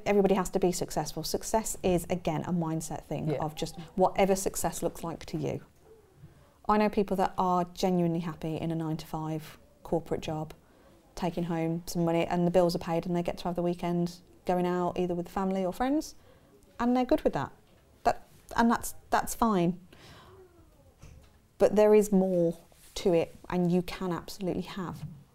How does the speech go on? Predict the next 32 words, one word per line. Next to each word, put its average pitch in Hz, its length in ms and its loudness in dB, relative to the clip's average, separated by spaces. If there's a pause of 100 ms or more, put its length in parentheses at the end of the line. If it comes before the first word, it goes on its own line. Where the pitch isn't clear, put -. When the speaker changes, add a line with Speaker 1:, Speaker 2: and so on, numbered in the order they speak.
(300)
Speaker 1:
all 170 240 4
of 151 100 -6
that - 180 -8
stuff. - 300 -4
You 170 60 0
just 175 220 -4
have - 280 -8
to 170 80 -4
really 160 240 0
start 160 320 -6
thinking, 156 440 -4 (400)
"What 170 320 0
do 165 160 2
I 160 100 2
want?" 165 340 0 (1000)
Speaker 2:
Yeah, 240 220 0
and 208 100 2
if 214 140 0
you're 233 180 10
looking 214 240 0
for - 80 -12
the 190 80 -2
ideal 170 220 -2
client, 170 520 0 (280)
you 175 300 2
wanna 160 180 -2
make 160 200 -4
the 170 120 -2
ideal 151 280 -2
life 156 440 -4
for 165 60 -6
you 185 220 -6